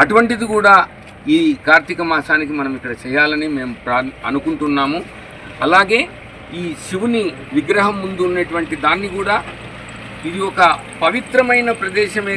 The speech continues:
కానీ అంటరాని ప్రమి-, ప్రదేశం కాదు. నిజంగా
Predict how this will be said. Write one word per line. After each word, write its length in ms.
కానీ 240
అంటరాని 540
ప్రమి-, 420
ప్రదేశం 440
కాదు. 240
నిజంగా 400